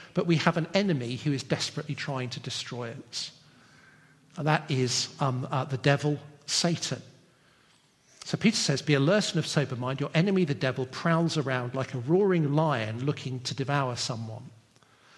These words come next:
Do you see there? He's the wild animal who's wanting to kind of, as it were, devour the flock. He's the one who's behind false teaching. He's the one who's behind division.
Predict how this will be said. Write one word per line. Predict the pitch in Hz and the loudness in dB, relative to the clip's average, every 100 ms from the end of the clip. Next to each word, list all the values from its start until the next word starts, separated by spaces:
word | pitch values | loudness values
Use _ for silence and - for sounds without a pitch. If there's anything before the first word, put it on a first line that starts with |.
| - - | -20 -6
Do | - | 0
you | |
see | 165 | 2
there? | 151 143 | 4 4
He's | - 185 | 6 4
the | - | 4
wild | 147 147 139 | 2 2 4
animal | 151 160 127 113 | 4 4 0 -2
who's | 143 123 | -4 -4
wanting | 135 127 - 120 | -4 -4 -4 -6
to | 135 | -6
kind | - 135 | -4 -4
of, | 127 | -2
as | 123 147 | -4 -4
it | 143 | -2
were, | 127 | -2
devour | 123 127 110 139 131 117 | -2 -2 2 4 4 0
the | 127 | -2
flock. | - 151 151 - - - - - - - - - | -2 -2 -2 -6 -14 -18 -20 -20 -20 -20 -20 -6
He's | - 170 - | 4 4 4
the | 135 | 0
one | 135 139 | 0 0
who's | 147 - | -2 -2
behind | 135 - 170 143 | -2 0 0 0
false | - 143 135 - | -4 -6 -4 -2
teaching. | - 185 - 131 | 0 0 -4 -8
He's | 127 165 160 | 4 4 4
the | 147 | 0
one | 143 139 | 0 0
who's | 113 131 | 0 -2
behind | - - 160 139 123 | -4 -4 -2 -2 -4
division. | 139 135 175 - - | -2 2 2 2 -4